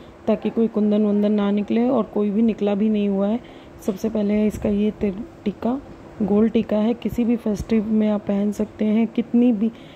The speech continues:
look wise जितना ये heavy है, weight wise उतना ही light है। मतलब, आप पूरा दिन भी इन earrings को पहने रहेंगे, तो आपको बहुत ज़्यादा heavy feel नहीं होगा। बहुत ही ज़्यादा light weight है। देखिए, कितने सुंदर है, कितने लंबे हैं।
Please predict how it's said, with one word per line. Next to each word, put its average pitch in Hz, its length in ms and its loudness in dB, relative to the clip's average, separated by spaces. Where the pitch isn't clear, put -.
look 220 220 2
wise 240 240 2
जितना 220 320 0
ये 254 220 4
heavy 214 260 0
है, 226 140 2
weight 214 400 -2
wise 214 260 -2
उतना 214 400 0
ही 208 180 0
light 202 260 0
है। 208 80 -2
मतलब, 208 400 -2
आप 202 180 -2
पूरा 208 200 0
दिन 226 240 4
भी 226 100 4
इन 226 160 4
earrings 214 400 2
को 220 100 -2
पहने 214 340 0
रहेंगे, 214 400 0
तो 220 140 -2
आपको 208 320 -2
बहुत 202 300 -2
ज़्यादा 202 220 -2
heavy 202 300 0
feel 220 340 2
नहीं 202 260 2
होगा। 202 320 2
बहुत 226 280 0
ही 240 60 0
ज़्यादा 202 260 -2
light 196 320 0
weight 208 160 0
है। 220 60 0
देखिए, 208 360 -2
कितने 226 340 0
सुंदर 208 320 0
है, 220 60 2
कितने 220 340 0
लंबे 196 300 2
हैं। 233 300 2